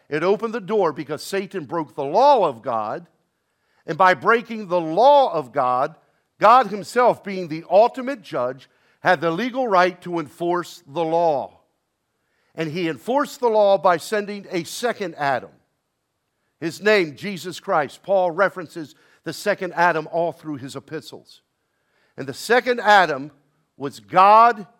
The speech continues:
in human form. And because he was born without sin, it gave God the legal right to put his Holy Spirit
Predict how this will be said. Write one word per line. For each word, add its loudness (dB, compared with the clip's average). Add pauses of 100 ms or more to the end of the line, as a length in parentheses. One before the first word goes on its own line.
(200)
in -12
human -10 (300)
form. -8 (600)
And -12
because -2
he -8
was -4
born 0
without 2
sin, -10 (280)
it -8
gave -6
God 6 (260)
the 0
legal -6
right 2 (300)
to -6
put -6
his -8
Holy -2
Spirit -10